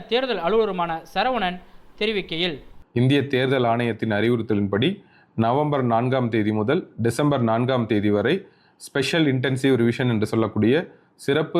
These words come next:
Speaker 2: தீர்த்த பணிகள் தொடங்கியுள்ளன. இந்த பணிகளுடைய முக்கியமான நோக்கம்,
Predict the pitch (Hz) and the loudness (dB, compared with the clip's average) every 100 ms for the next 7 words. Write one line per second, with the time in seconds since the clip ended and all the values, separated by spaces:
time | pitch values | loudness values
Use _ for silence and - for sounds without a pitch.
0 | 147 139 127 135 139 113 120 131 196 - | 0 0 0 -2 -2 0 0 0 -2 -4
1 | _ - - 120 139 139 113 110 139 208 | _ -8 -2 -2 0 2 2 0 0 -2
2 | - 123 120 110 104 123 147 147 135 120 | -4 -2 2 0 0 -2 0 2 2 0
3 | 113 113 151 143 151 127 113 - 185 | -2 -2 0 2 0 0 -2 -2 -4